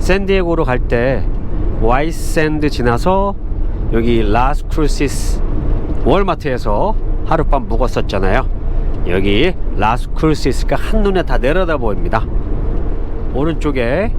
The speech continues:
로드러너가 있습니다. 로드러너. 저 새는 못 날르더라고요. 달리기만 엄청 빠르고.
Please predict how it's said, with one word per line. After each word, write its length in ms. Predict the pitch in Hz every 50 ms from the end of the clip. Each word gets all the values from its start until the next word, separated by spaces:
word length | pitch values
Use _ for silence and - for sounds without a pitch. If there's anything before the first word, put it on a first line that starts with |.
| - - - - - - - - - - - - -
로드러너가 880 | - 110 127 151 170 180 180 180 170 165 156 156 151 147 139 139 127 131
있습니다. 320 | - - - - 104 101 98
로드러너. 800 | 98 110 139 147 151 151 135 131 127 123 117 110 104 98 92 - - - - - - - - - - - - -
저 160 | - 147 156
새는 540 | 156 - 214 226 214 208 202 220 214 160 120
못 160 | 127 170 220
날르더라고요. 760 | 226 233 220 208 185 - - 139 135 123 117 143 202 185 - - - - - - - - - - - - - - - - - - - - - - - -
달리기만 480 | - - 151 180 202 180 190 180 170 160
엄청 300 | 147 147 143 165 151 131
빠르고. 540 | - 139 131 117 107 107 104 107 151 208